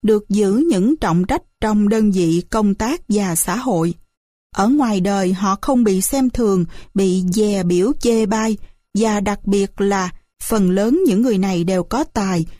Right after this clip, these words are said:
trong các hoạt động văn hóa nghệ thuật. Thái Lan từng lừng danh thế giới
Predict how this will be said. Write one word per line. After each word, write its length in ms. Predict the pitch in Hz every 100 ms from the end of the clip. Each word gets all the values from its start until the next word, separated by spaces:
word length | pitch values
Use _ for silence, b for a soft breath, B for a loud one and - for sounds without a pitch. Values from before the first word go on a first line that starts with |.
| b -
trong 240 | 220 202
các 220 | 247 330
hoạt 320 | - 220 -
động 320 | - 175 165 185
văn 200 | 220 202
hóa 280 | 190 214 302 339
nghệ 220 | 185 175
thuật. 240 | - 190 - _ _ _ _ _ _ _ _ _ _ _ _ -
Thái 220 | 240 269
Lan 380 | 320 233 208 202
từng 420 | 214 190 175 180
lừng 260 | 196 170 165
danh 220 | 220 208
thế 160 | 233
giới 400 | 262 226 226 311